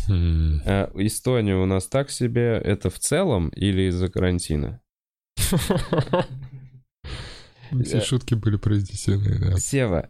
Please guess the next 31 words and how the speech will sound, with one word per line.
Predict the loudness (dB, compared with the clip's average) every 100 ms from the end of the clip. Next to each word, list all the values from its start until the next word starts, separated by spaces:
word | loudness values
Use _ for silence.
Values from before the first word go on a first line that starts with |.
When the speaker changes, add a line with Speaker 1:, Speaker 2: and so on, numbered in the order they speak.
| _ 0
Speaker 2:
э, | 2 4 2
Speaker 1:
Да. | -2
Speaker 2:
э, | -6 -8 -8 -10 -10 0
ты, | 0 2
говорят, | 2 2 2 0 0
профессионально | -4 0 2 2 2 2
играл | 2 0
в | 0
покер. | 0 0 0 -2
Расскажи | -2 0 0
подробнее, | 2 2 2 0 -2 -4 -6 -16 -4
в |
какую | -2 0
дисциплину? | 0 -2 -4 -2 0 0 0 -4
Техасский | -4 0 4 4 4 4
Speaker 1:
Ох. |
Speaker 2:
же, | 2
да? | 0 0 -2 -4 -6 -6 -8 -6
Или, | 0 2
может, | 4 2 0
какие-то | -2 0 -2 -2 -4
истории | -4 0 0
Speaker 1:
Ну, |
Speaker 2:
есть | 2
из | 2
Speaker 1:
техасский, | 2 0 0 0
Speaker 2:
покера? | 2 2
Speaker 1:
конечно, | 2 0 0 0 2
да. | 2 2 0
Техасский, | 0 0 0 0 -2 0 2 2 2 2
э, | 0